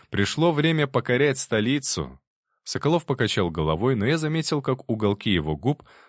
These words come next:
дрогнули в улыбке. Он подошёл ко мне и, к моему удивлению, крепко обнял. Здесь, в этом хаотичном кабинете, рядом с человеком, который научил меня всему, что я знаю о ядах и выживании,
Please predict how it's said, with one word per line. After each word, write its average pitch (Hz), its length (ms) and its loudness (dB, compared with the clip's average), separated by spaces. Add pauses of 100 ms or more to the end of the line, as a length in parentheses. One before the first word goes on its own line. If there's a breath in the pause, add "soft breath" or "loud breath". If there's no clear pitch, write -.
дрогнули 110 440 2
в 110 120 0
улыбке. 78 600 -2 (560)
Он 123 120 0
подошёл 123 400 2
ко 113 120 0
мне 110 380 0
и, 92 60 -4
к - 80 -14
моему 101 300 4
удивлению, 101 580 0
крепко 147 420 0 (100)
обнял. 85 540 -2 (400 soft breath)
Здесь, 131 300 0
в 95 60 0
этом 101 180 0
хаотичном 110 600 -2
кабинете, 104 600 0
рядом 95 260 2
с - 20 -4
человеком, 101 640 2
который 92 360 0
научил 101 420 0
меня 98 300 0
всему, 101 340 0
что - 200 -4
я 85 160 2
знаю 92 360 0
о 92 100 0
ядах 87 420 -2
и 82 40 -4
выживании, 87 800 -2